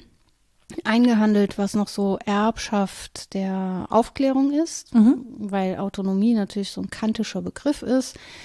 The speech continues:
Speaker 1: und letztlich dran hängt, dass wir A, unsere Vernunft benutzen, B, nur unsere <laughs> Vernunft benutzen und C, uns zwar selbst das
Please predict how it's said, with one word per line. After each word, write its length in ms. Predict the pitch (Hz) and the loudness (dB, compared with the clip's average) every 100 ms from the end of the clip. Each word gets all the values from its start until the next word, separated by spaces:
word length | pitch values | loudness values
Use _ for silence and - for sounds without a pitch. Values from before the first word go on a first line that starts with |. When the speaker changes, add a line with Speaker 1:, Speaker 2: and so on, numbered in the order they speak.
| - - | -20 -12
Speaker 1:
und 360 | - 226 220 - | 2 2 2 -2
letztlich 560 | - 180 214 233 269 240 | -10 -2 -2 -2 -4 -4
dran 200 | - 214 | 0 2
hängt, 320 | 208 226 - | 2 0 0
dass 220 | 202 - | -4 -2
wir 380 | 202 190 185 185 - | -2 0 2 -2 -4
A, 220 | 196 190 | -2 0
unsere 320 | 196 208 - 180 | 0 -2 -4 -4
Vernunft 420 | 185 190 240 - | -2 -2 -2 -4
benutzen, 640 | 208 233 - 247 262 294 | -2 -2 -2 0 4 4
B, 220 | 269 208 190 | 6 4 8
nur 280 | 196 220 196 | 12 12 10
unsere 300 | 226 220 226 | 4 4 2
<laughs> 0 | |
Vernunft 540 | - 190 - 285 214 | 2 2 6 6 6
benutzen 540 | 262 262 277 208 320 262 - 220 294 - | 6 6 6 8 8 6 2 2 2 2
und 240 | 226 233 | 4 4
C, 420 | 277 254 262 277 - - _ | 4 4 4 4 0 -20 _
uns 300 | 147 214 - | 0 0 0
zwar 240 | - 214 208 | 2 4 6
selbst 240 | 220 - | 4 2
das 200 | 208 - | -4 -4